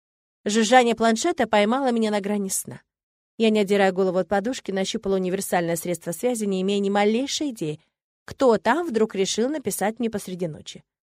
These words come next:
Только если в лечебницу отгрузили боевых магов после потасовки — им срочно нужна пара бутылок моих лучших настоек, чтобы запить стресс.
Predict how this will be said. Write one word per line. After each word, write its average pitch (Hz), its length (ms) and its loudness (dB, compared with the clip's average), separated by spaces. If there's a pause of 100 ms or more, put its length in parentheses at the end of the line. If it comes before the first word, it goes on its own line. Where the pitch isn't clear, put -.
(260)
Только 277 260 0
если 262 200 2
в 240 40 0
лечебницу 294 500 0
отгрузили 214 420 2
боевых 214 380 2
магов 185 340 -2
после 196 240 -4
потасовки — 190 720 -4 (400)
им 226 160 4
срочно 233 420 2
нужна 208 560 4 (260)
пара 220 200 8
бутылок 220 400 0
моих 202 320 0
лучших 220 380 -4
настоек, 240 460 0
чтобы 196 280 -4
запить 190 320 -2
стресс. 165 380 -6